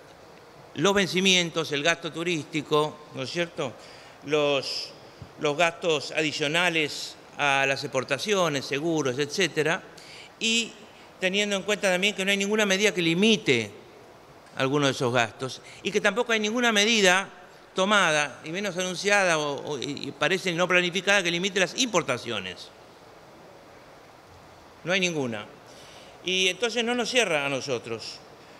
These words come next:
no nos cierran los números. ¿Cómo no va a tomar, si usted tiene un cinco por ciento del P B I de déficit de balanza, cómo no va a tomar,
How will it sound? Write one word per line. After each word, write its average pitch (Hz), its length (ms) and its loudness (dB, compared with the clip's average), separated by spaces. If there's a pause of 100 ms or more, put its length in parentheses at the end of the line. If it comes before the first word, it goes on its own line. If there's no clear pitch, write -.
no 208 120 0
nos 208 140 0
cierran 220 280 2
los 190 100 2
números. 156 560 0 (160)
¿Cómo 226 240 0
no 190 140 2
va 185 80 4
a 180 80 -2
tomar, 175 420 0 (280)
si - 100 -10
usted 202 180 0
tiene 214 160 -2
un 196 60 -2
cinco 214 260 0
por 185 120 4
ciento 190 220 0
del 180 100 2
P 185 120 2
B 185 160 4
I 156 260 0 (500)
de 156 160 0
déficit 180 320 0
de 165 80 -2
balanza, 160 500 0
cómo 214 240 -2
no 190 160 0
va 185 80 4
a 185 80 0
tomar, 185 420 0